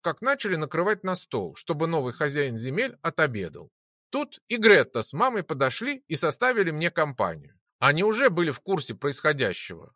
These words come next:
но вот расспрашивать меня не стали, только косились с любопытством. После обеда позвал к себе десятника, который так и беседовал с баронами. Это можно было тоже расценить как оскорбление,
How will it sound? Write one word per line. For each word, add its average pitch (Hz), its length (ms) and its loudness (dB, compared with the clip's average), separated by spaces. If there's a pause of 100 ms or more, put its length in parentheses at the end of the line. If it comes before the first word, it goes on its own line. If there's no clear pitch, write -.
(140)
но 127 200 -2
вот 156 180 0
расспрашивать 156 760 0
меня 180 220 -4
не 226 100 -4
стали, 90 500 -4 (260)
только 233 300 0
косились 208 580 -2
с - 60 -8
любопытством. 135 840 -2 (560)
После 151 340 0
обеда 196 360 -2
позвал 131 400 -2
к - 60 -12
себе 147 280 -6
десятника, 123 800 -6 (200)
который 180 360 0
так 202 320 2
и 208 100 -8
беседовал 156 640 0
с 110 80 -6
баронами. 95 680 0 (440)
Это 214 240 2
можно 180 400 0
было 220 280 2
тоже 202 360 2
расценить 165 520 -4
как 185 200 -4
оскорбление, 131 840 -2